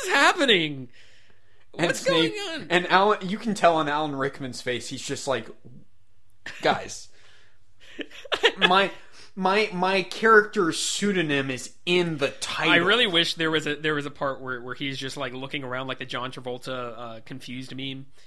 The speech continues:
Speaker 1: He was just, he was just looking around with his hands up, like, "What's going on?" Like, the, and they just left it in the movie. Like, he's looking off to the side, like, "He-,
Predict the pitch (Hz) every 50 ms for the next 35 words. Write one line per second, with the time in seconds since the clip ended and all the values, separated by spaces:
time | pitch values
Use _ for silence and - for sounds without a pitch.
0 | - - - - - 147 147 139 143 147 151 147 - - 185 185 190 226 220 214
1 | 190 180 196 196 190 190 185 180 180 175 170 - - 160 147 151 151 156 165 -
2 | 147 131 - 143 214 - - - 415 453 427 466 494 480 196 196 180 170 151 165
3 | 175 175 - - - 185 175 180 185 170 190 - 170 160 156 160 165 - 180 165
4 | 170 165 156 147 135 135 135 147 151 156 147 151 151 180 170 147 147 156 156 160
5 | 151 147 143 - 139 131 - - 135 131 139 151 151 135 127 - - - 123 -
6 | - 170